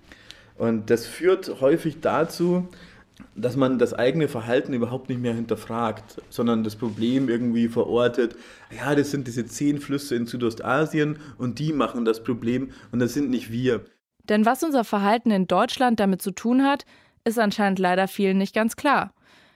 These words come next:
Speaker 2: Ja, das stimmt schon, dass es vor allem zehn Flüsse sind, die zum größten Teil durch Asien fließen, die neunzig Prozent des Plastikmülls in die Weltmeere transportieren.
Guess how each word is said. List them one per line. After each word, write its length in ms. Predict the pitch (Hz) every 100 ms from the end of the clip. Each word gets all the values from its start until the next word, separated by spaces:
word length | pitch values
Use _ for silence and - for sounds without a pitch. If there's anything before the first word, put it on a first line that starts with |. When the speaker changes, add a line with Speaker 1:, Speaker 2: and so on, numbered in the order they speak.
| _ -
Speaker 2:
Ja, 140 | 214
das 160 | 190 -
stimmt 300 | 285 381 -
schon, 280 | 185 175
dass 200 | 185 185
es 100 | 185
vor 140 | - 170
allem 240 | 185 185
zehn 260 | - 226 226
Flüsse 380 | - 247 233 190
sind, 300 | 185 185 185
die 40 |
zum 180 | - 190
größten 380 | 196 208 - 214
Teil 220 | 190 185
durch 240 | 175 -
Asien 340 | 190 220 202 190
fließen, 600 | 202 196 - 190 180 -
die 100 | 190
neunzig 520 | 185 190 247 - 208
Prozent 400 | - 185 202 214
des 100 | 185
Plastikmülls 640 | - 208 - 196 196 190 -
in 120 | 190
die 120 | 180
Weltmeere 440 | 185 196 196 175 180
transportieren. 720 | 180 - 185 - 185 -